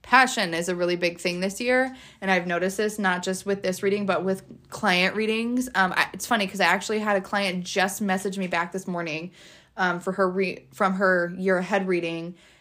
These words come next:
and there was a lot of passion listed in her reading. There was a lot of passion that was being talked about, and she was, I literally wanted to cry reading this response because she was so grateful for this reading, and she was like, "Everything made so much sense, and I just, this was perfect,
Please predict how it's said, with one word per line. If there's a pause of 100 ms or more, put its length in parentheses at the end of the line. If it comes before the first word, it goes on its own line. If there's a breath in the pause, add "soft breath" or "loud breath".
(160 soft breath)
and
there
was
a
lot
of
passion
listed
in
her
reading.
There
was
a
lot
of
passion
that
was
being
talked
about,
and
she (420 loud breath)
was, (580)
I
literally
wanted
to
cry
reading
this
response
because
she
was
so
grateful
for
this
reading,
and
she
was
like,
"Everything
made
so
much
sense,
and
I
just,
this
was
perfect,